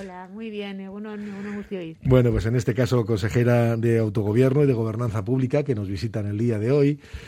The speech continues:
Speaker 2: Y, y, bueno, con la que hay que hablar de varias cuestiones, ¿no? Porque tenemos muchas por delante.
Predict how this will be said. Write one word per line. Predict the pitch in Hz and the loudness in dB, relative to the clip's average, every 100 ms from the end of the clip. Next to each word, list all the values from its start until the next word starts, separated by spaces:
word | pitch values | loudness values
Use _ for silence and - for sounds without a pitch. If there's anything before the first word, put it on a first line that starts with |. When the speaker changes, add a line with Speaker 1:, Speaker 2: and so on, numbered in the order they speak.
| - - - _ | -18 -20 -20 _
Speaker 2:
Y, | 135 135 131 127 123 131 | 4 6 8 6 6 4
y, | 135 123 | 4 4
bueno, | 110 147 160 | 4 2 2
con | 131 | 4
la | 120 | 2
que | 110 | 4
hay | 131 | 4
que | 151 | 6
hablar | 151 165 | 6 6
de | |
varias | 151 156 139 | 4 6 4
cuestiones, | 127 110 190 175 120 | 2 4 4 4 4
¿no? | 175 | 2
Porque | 143 | 2
tenemos | 110 165 151 | 2 4 4
muchas | 143 135 113 | 4 2 2
por | 117 | 2
delante. | 107 131 180 110 | 2 4 2 0